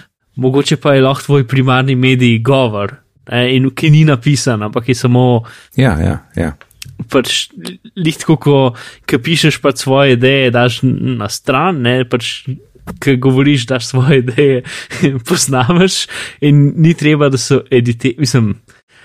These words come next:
Speaker 1: lahko jih editiraš, ampak načeloma, ko govoriš, je manj editirano, kot ko pišeš, zato ker pač ne moreš iti nazaj pa popravljati stvari, vsaj ne,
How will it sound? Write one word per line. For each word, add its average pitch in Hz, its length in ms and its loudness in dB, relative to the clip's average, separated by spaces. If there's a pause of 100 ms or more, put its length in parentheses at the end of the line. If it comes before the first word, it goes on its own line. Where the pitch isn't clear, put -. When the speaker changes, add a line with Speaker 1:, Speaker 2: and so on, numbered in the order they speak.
Speaker 1:
lahko 113 440 0
jih 135 240 0
editiraš, 131 680 -2
ampak 113 220 -4
načeloma, 135 440 0
ko 131 120 0
govoriš, 131 420 2
je 127 60 0
manj 123 240 2
editirano, 113 600 0
kot 110 180 -2 (240)
ko - 140 -14
pišeš, 120 360 -2
zato 113 160 -4
ker 113 100 0
pač - 180 -2
ne 110 80 -2
moreš 110 240 0
iti 107 140 -4
nazaj 104 300 0
pa 104 120 -6
popravljati 107 480 -2
stvari, 110 300 -4
vsaj 110 220 -2
ne, 110 200 0